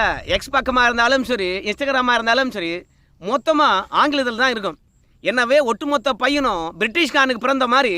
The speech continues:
ஆங்கிலத்துல தான் எழுதுவான். சில பேர் மட்டும்தான் தமிழ்ல எழுதுவானுங்க. தமிழ்நாட்டுல அரசியல் பண்ணுவானுங்க, தமிழ்நாட்டுல கருத்து தெரிவிப்பானுங்க, தமிழ்ல எழுத மாட்டானுங்க, ஆங்கிலத்துல தான் எழுதுவானுங்க.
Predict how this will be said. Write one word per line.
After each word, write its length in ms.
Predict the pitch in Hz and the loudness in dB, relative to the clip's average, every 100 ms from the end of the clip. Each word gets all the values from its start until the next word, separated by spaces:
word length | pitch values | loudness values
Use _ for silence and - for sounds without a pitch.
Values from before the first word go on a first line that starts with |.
| 175 156 | 0 0
ஆங்கிலத்துல 320 | 294 285 247 | 2 2 2
தான் 100 | 269 240 | 2 2
எழுதுவான். 260 | 220 185 _ _ _ _ _ - | -2 -4 _ _ _ _ _ -2
சில 120 | 240 | 0
பேர் 200 | 226 302 285 | 2 2 2
மட்டும்தான் 500 | 240 269 262 202 208 - | 0 0 2 2 -2 0
தமிழ்ல 300 | 233 302 269 | 2 4 4
எழுதுவானுங்க. 440 | 247 240 214 185 143 _ _ _ _ _ _ _ _ | 2 2 0 0 -8 _ _ _ _ _ _ _ _
தமிழ்நாட்டுல 480 | 170 247 302 285 247 | -2 0 2 2 2
அரசியல் 260 | 247 269 247 | 2 0 0
பண்ணுவானுங்க, 420 | 247 240 226 214 254 262 - _ - | 0 0 0 0 -2 -2 -8 _ -2
தமிழ்நாட்டுல 400 | 226 311 294 269 | 0 2 2 2
கருத்து 240 | 240 277 254 | 0 0 -2
தெரிவிப்பானுங்க, 460 | 254 226 226 202 190 226 - | -2 0 -2 0 -2 -4 0
தமிழ்ல 280 | 220 294 302 | 2 4 4
எழுத 140 | 262 247 | 2 2
மாட்டானுங்க, 340 | 220 190 151 135 - 202 | -2 -2 -6 -10 0 2
ஆங்கிலத்துல 340 | 302 285 254 285 | 2 0 0 0
தான் 100 | 262 | 2
எழுதுவானுங்க. 420 | 262 233 185 | 2 0 -2